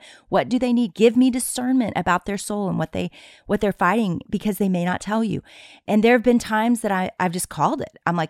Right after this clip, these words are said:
"Listen, you are anxious. You are anxious. I see it in your eyes. It's all over you."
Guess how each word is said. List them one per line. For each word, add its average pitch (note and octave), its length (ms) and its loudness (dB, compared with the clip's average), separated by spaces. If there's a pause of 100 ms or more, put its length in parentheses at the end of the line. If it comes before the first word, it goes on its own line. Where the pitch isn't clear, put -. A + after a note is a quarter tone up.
(160)
"Listen, G#3 380 -4
you E3+ 420 -6
are - 160 -12
anxious. G#3 720 -4 (440)
You G#3 200 0
are - 80 0
anxious. - 480 -8
I - 20 -8
see F3 220 -4
it F3 60 0
in E3+ 60 -2
your D3+ 160 -6
eyes. G3 280 -2
It's F3 120 -8
all E3+ 140 -2
over F#3+ 180 -2
you." - 120 -10